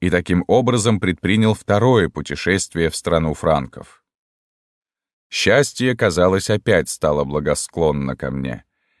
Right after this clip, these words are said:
Лишь только дворцы Дарданелл остались позади меня. Наше путешествие было коротко и благополучно. Я проехал большие и малые города франков и везде находил усердных покупателей на свои товары.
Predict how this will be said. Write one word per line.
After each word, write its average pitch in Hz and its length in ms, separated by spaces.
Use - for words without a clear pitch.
Лишь 85 280
только 113 320
дворцы 87 460
Дарданелл 80 600
остались 82 520
позади 76 400
меня. 67 460
Наше 143 320
путешествие 123 720
было 95 280
коротко 104 520
и 113 100
благополучно. 71 960
Я 85 180
проехал 90 480
большие 85 600
и 87 140
малые 82 400
города 78 360
франков 82 600
и 104 140
везде 90 460
находил 98 520
усердных 87 760
покупателей 80 680
на 76 120
свои 71 320
товары. 71 480